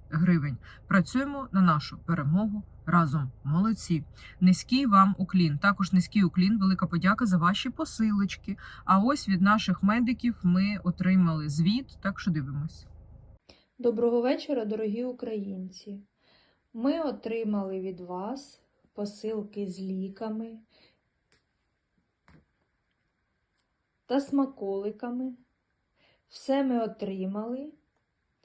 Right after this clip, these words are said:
Speaker 2: І все це дойде до хлопців, до кожного ми розподілимо. І ще йдуть посилочки до нас.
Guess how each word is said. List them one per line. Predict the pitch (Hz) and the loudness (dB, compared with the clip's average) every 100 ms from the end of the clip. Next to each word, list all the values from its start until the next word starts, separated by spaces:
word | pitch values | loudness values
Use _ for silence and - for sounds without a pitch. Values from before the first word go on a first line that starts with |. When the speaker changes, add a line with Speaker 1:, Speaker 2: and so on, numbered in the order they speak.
| _ _ _ _ _ _ _ _ | _ _ _ _ _ _ _ _
Speaker 2:
І | 302 269 269 262 247 _ _ _ _ _ _ _ _ | -10 -6 -4 -6 -10 _ _ _ _ _ _ _ _
все | - - 247 | -20 -10 -8
це | 233 - 208 | -8 -10 -10
дойде | 196 240 233 196 196 | -6 -6 -6 -8 -8
до | 214 | -8
хлопців, | 202 214 214 214 214 - 277 302 - _ | -8 -6 -2 -4 -4 -10 -8 -8 -10 _
до | 220 254 294 | -4 -2 -2
кожного | - 240 233 233 202 190 185 190 | -4 -2 0 0 -2 -6 -8 -6
ми | 220 | -6
розподілимо. | 254 254 - 220 185 190 202 196 196 | -6 -8 -6 -6 -4 -6 -8 -8 -6
І | 214 | -6
ще | 247 - 240 240 | -6 -4 -4 -4
йдуть | 208 233 - | -4 -8 -6
посилочки | 254 247 262 254 254 254 - 269 | -6 -6 -8 -6 -6 -8 -10 -10
до | 262 | -8
нас. | 262 262 269 269 - | -8 -8 -8 -12 -16